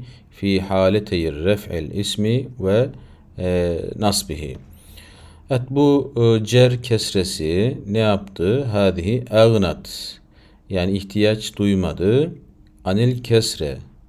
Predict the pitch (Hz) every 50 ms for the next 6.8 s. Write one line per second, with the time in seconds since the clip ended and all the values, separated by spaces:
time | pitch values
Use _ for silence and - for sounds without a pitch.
0 | - - - - - - 98 92 - - - 82 80 82 87 104 123 143 151 -
1 | - - - - - - - - - - 87 87 85 85 85 - - 104 110 110
2 | 110 110 110 - - 113 110 - - 113 117 117 - - - 98 110 127 147 147
3 | 98 104 113 113 110 110 - - 101 98 95 92 104 104 98 95 87 90 101 123
4 | 147 156 - - - - - - - - 95 95 95 - - 92 98 90 92 92
5 | 101 120 143 151 151 - 98 98 104 98 98 98 95 95 95 98 95 - 113 104
6 | 101 104 101 - - 110 107 101 98 101 95 85 73 67 64